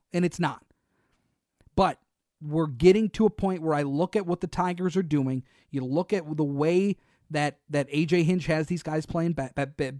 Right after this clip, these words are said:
baseball. It's good things. With the Red Wings, I, much in the same way, I am a firm believer in Steve Yzerman.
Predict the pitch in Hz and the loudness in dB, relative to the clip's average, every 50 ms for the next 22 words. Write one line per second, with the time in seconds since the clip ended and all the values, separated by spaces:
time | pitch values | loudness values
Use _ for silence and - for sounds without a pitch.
0 | - - 151 139 135 - - 113 - - 156 - _ _ _ _ _ _ _ _ | -4 -2 -2 -2 -2 -4 -10 -14 -14 -14 -16 -18 _ _ _ _ _ _ _ _
1 | _ - 196 190 - 165 147 127 180 202 196 156 - - 151 113 - - - - | _ 0 0 0 0 -2 -6 2 4 4 4 4 2 -4 -6 -6 -8 -16 -20 -20
2 | _ _ _ _ _ _ - 175 202 202 - 160 160 175 202 220 226 254 269 277 | _ _ _ _ _ _ 0 0 2 2 2 2 2 2 2 2 2 0 0 0
3 | - - - - _ _ - - 175 175 196 196 190 196 214 208 - 214 202 180 | 0 -2 -6 -16 _ _ -10 -8 -4 2 4 6 6 6 4 2 0 0 0 0
4 | - - 190 180 185 180 175 - _ - 165 180 196 202 208 214 226 - _ - | 0 0 0 0 0 -2 -4 -8 _ -6 -4 -2 0 2 2 2 2 0 _ -6
5 | 190 180 180 170 156 143 - - - 202 202 214 214 202 196 196 185 185 190 185 | -4 -2 -2 0 -2 -2 -4 -2 2 4 4 4 6 4 4 4 4 4 4 2
6 | 180 139 143 127 127 131 143 147 139 - - 170 151 147 143 143 139 127 120 120 | 2 0 0 -2 -2 -2 -4 -6 -6 -4 -4 0 0 0 0 0 -2 -4 -6 -8
7 | 113 - | -10 -10